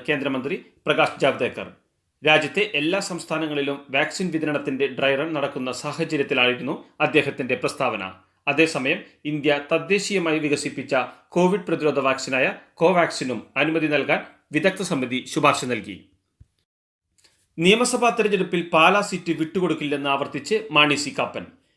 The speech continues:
പാല വിട്ടുകൊടുക്കേണ്ട സാഹചര്യം ഇപ്പോഴില്ല. പാലാ സീറ്റ് സംബന്ധിച്ച് എൻ സി പി ദേശീയ നേതൃത്വവും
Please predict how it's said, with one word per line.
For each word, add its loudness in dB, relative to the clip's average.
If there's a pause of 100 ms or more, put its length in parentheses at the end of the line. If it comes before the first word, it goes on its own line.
(160)
പാല 6 (100)
വിട്ടുകൊടുക്കേണ്ട -4
സാഹചര്യം -4
ഇപ്പോഴില്ല. 0 (300)
പാലാ 6
സീറ്റ് -6
സംബന്ധിച്ച് -4 (100)
എൻ -6
സി -8
പി -6
ദേശീയ 0
നേതൃത്വവും 0